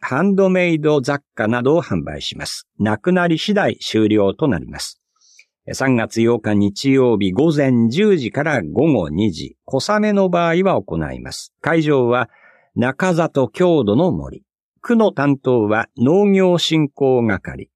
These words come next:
お問い合わせはチーム練馬で女子マルシェの白石さんへどうぞ。電話零八零六五一零の六零二二番です。同時開催ワークショップ、春の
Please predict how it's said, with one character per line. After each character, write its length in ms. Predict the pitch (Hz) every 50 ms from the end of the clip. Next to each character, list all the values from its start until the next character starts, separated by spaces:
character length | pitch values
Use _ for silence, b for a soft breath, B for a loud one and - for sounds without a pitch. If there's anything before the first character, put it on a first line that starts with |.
| _ _ -
お 80 | 117 117
問 180 | - 180 175
い 60 | 170
合 60 | 160 151
わ 60 | 143
せ 140 | - 143 127
は 220 | 123 131 127 - - -
チ 160 | - - 214
ー 160 | 214 208 190
ム 180 | 175 131 98 90
練 360 | 82 85 98 104 120 175 190
馬 200 | 185 180 170 160
で 220 | 147 156 147 - - _
女 160 | - - 117
子 240 | 110 - - 185 190
マ 160 | 180 185 185
ル 120 | 170 139 113
シ 120 | - -
ェ 40 | 90
の 180 | 95 110 107 B B B B
白 300 | - - - 139 196 214
石 160 | 208 180 -
さ 200 | - - 120 120
ん 80 | 127 165
へ 80 | 160 107
ど 140 | 76 62
う 60 | 67 -
ぞ。 140 | - - - _ _ _ _ -
電 240 | 113 123 120 117 107
話 160 | 123 127 - -
零 300 | 131 117 135 143 151 151 135
八 400 | - - - - - - 95 95
零 260 | 110 101 82 78 b b b -
六 460 | 107 101 113 117 - - - 208 208
五 360 | 202 208 208 190 165 147 139 - -
一 320 | 123 117 - - 165 165
零 240 | 160 151 139 113 90
の 220 | 95 120 131 - -
六 440 | - 101 113 117 113 - - 185 185
零 300 | 175 170 156 123 87 69
二 280 | 69 85 120 143 156 151
二 200 | 151 143 117 85
番 200 | 71 69 65 -
で 80 | -
す。 220 | - - - - _ _ _ _ _ _ _ _ _ _ _ _ _ _ _ _ _ -
同 260 | 90 127 165 214 240
時 160 | 233 220 226
開 200 | 220 - 208 185
催 320 | 160 - - 90 80 73 - _
ワ 300 | - 90 98 120 143 -
ー 20 | 180
ク 140 | - - -
シ 120 | - 156
ョ 60 | 147
ッ 40 | 131 - _ _
プ、 220 | - - - b b b b b b
春 400 | - - - 208 226 220 208 196
の 220 | 170 135 113 107